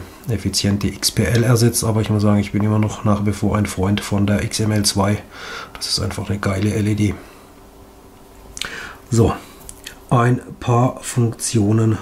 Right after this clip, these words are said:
dieser Lampe. Ja, wo fangen wir am besten an? Mal am besten über den, äh, Betrieb, über den Endkappenschalter. Sie hat ein Momentlicht, das ist cool.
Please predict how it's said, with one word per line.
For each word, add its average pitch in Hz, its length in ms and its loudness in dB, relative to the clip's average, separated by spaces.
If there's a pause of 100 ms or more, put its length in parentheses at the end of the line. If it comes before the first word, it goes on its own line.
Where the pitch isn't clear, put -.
(400)
dieser 104 420 2 (280)
Lampe. 117 500 4 (1800)
Ja, 120 220 4
wo 117 60 2
fangen 113 220 6
wir 113 80 8
am 110 60 4
besten 117 260 2
an? 117 200 4 (320)
Mal 113 180 6
am 110 120 4
besten 113 260 2
über 113 240 2
den, 110 380 4
äh, 110 300 4 (400)
Betrieb, 107 540 0 (640)
über 110 380 4
den 104 400 4
Endkappenschalter. 98 920 2 (200)
Sie 104 180 2
hat 120 140 2
ein 120 140 4
Momentlicht, 123 640 4 (320)
das 101 140 -6
ist 98 260 -8
cool. 135 220 4